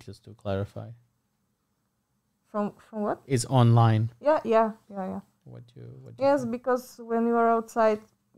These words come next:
Speaker 2: people just love it, because it's something new to them, and especially here in Slovakia, there aren't much people who do this. So,
Speaker 1: Wh-, what are some, some basic rules that we should follow when we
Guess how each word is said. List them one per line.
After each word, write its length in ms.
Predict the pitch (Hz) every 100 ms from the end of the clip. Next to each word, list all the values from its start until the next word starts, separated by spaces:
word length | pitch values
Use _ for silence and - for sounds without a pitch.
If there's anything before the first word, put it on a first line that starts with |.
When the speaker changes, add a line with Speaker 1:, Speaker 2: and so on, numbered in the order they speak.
| - _ _ _
Speaker 2:
people 280 | 196 196 202
just 260 | 208 196
love 260 | 175 175 175
it, 200 | 185 190 _ _ _ _ _ 220
because 920 | 220 214 214 202 202 196 - - -
it's 200 | - 214
something 440 | - 208 202 233 220
new 140 | 202
to 120 | 202
them, 300 | 220 254 269 277 _ _ _ _ _
and 140 | 220
especially 560 | 214 214 226 226 247 226
here 180 | 220 214
in 120 | 220
Slovakia, 640 | 214 214 208 208 - 220
there 480 | 208 196 196 202 185
aren't 300 | 196 196 196
much 300 | 190 190 - _
people 500 | 190 - 185 185 185
who 140 | 190 175
do 140 | 175 175
this. 200 | 190 190 _
So, 280 | - 165 180 - _ _ _ _ _ _ _ _ _ _ _ _ _ _ _
Speaker 1:
Wh-, 480 | _ 160 160 123 135
what 160 | 160 160
are 80 | 175
some, 540 | - 156 143 127 120
some 300 | - - 131
basic 420 | 117 131 127 127 127
rules 280 | 117 120 113
that 140 | 101
we 160 | 104 107
should 240 | - 104
follow 340 | - 107 104 101
when 300 | 98 98 98
we 520 | 98 98 98 101